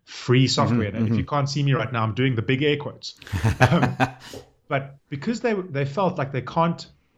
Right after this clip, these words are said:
Speaker 1: they can't charge for something that is free, they feel the need to go, "Okay, well, if I bring it in at a very low price,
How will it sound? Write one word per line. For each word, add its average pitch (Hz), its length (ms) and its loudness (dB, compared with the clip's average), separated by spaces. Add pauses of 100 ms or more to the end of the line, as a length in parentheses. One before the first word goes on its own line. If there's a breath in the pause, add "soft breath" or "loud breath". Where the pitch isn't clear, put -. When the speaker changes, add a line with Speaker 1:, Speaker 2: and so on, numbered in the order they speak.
Speaker 1:
they 120 120 -4
can't 175 280 0
charge 170 520 0
for - 140 -4
something 135 360 0
that 120 140 0
is 117 160 0
free, 156 500 -4 (580 soft breath)
they 131 100 2
feel 160 160 4
the 147 80 4
need 143 100 2
to 139 60 -2
go, 139 120 4
"Okay, 131 200 0
well, 117 380 0 (760)
if 139 160 2
I 175 120 4
bring 151 260 2
it 165 80 2
in 143 140 0
at 117 60 0
a 110 40 -2
very 135 320 2
low 127 160 2
price, 123 600 -6